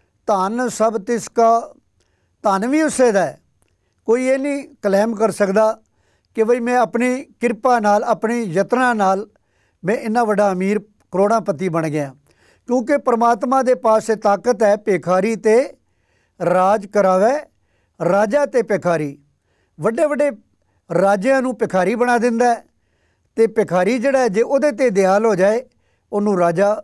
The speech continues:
ਰਾਜ ਭਾਗ ਦਾ ਮਾਲਕ ਬਣਾ ਦਿੰਦਾ ਹੈ। ਪਰ ਕਿਉਂ ਗੁਰੂ ਪਾਤਸ਼ਾਹ ਕਹਿੰਦੇ ਨੇ ਬਈ ਤਿਸ, "ਜਿਸ ਕਾ ਤਨ ਮਨ ਧਨ ਸਭ ਤਿਸ ਕਾ, ਸੋਈ ਸੁਗੜ ਸਜਾਨੀ।"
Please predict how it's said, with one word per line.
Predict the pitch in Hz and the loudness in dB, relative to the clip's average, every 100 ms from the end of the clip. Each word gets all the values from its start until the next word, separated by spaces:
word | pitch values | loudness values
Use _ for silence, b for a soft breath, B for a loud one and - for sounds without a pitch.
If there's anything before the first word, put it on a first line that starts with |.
| 175 | -2
ਰਾਜ | 170 185 | 0 0
ਭਾਗ | 175 180 156 | 0 0 0
ਦਾ | 151 214 | 0 0
ਮਾਲਕ | 185 175 151 | 0 -2 -2
ਬਣਾ | 156 151 | -2 -2
ਦਿੰਦਾ | 143 139 | -4 -8
ਹੈ। | 147 - _ _ _ _ _ _ _ - | -10 -14 _ _ _ _ _ _ _ -2
ਪਰ | 254 - _ - | -2 -2 _ -4
ਕਿਉਂ | 247 269 285 | 0 0 -2
ਗੁਰੂ | 208 226 | -2 -2
ਪਾਤਸ਼ਾਹ | 233 226 240 | -2 0 0
ਕਹਿੰਦੇ | 226 226 233 | -2 -2 0
ਨੇ | |
ਬਈ | 220 233 233 - _ _ | 0 -2 -6 -18 _ _
ਤਿਸ, | 233 - - _ _ _ _ _ _ _ _ - | -4 -4 -12 _ _ _ _ _ _ _ _ -6
"ਜਿਸ | 139 226 - | -2 -2 -2
ਕਾ | - 247 247 | 0 4 4
ਤਨ | 247 - 220 220 240 247 247 | 2 -2 0 0 0 -2 -2
ਮਨ | 208 220 240 240 | 0 0 0 -2
ਧਨ | 208 240 196 220 | -2 0 0 -2
ਸਭ | 233 220 220 202 | -4 -2 -2 -4
ਤਿਸ | 247 233 | -6 -6
ਕਾ, | - 247 247 254 - _ _ _ _ _ _ _ _ _ | -2 2 2 0 -6 _ _ _ _ _ _ _ _ _
ਸੋਈ | - - 202 247 254 254 | -12 0 2 2 0 -2
ਸੁਗੜ | 220 214 220 220 | -4 -4 0 -2
ਸਜਾਨੀ।" | 220 220 220 226 220 233 214 247 214 240 247 269 | -2 -2 0 0 0 -2 -4 -4 -4 -6 -8 -14